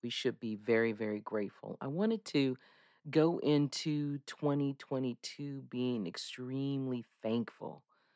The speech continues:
and grateful for all that I have and all that came out of twenty twenty-one that was positive. And I wanted to talk a little bit more about being thankful.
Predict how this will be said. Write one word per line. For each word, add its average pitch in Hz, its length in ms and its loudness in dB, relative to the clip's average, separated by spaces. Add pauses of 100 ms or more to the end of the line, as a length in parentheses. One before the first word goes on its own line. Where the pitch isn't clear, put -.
(420)
and 120 160 -2
grateful 123 480 0
for - 240 -6
all 123 440 2
that 117 540 -2 (840)
I 123 120 2
have 120 600 6
and - 200 -4
all 117 320 -2
that 120 200 -4
came 123 320 -4
out 117 240 -4
of 113 100 -8
twenty 120 320 -4
twenty-one 113 600 -2
that - 140 -6
was 113 200 -10
positive. 120 760 0 (480)
And 156 140 -2
I 165 60 -2
wanted 208 280 -4
to 151 120 0
talk 139 300 0
a - 40 0
little 147 260 -6
bit - 160 -4
more 143 260 -6
about 143 300 -6
being 143 380 -4
thankful. 127 560 -6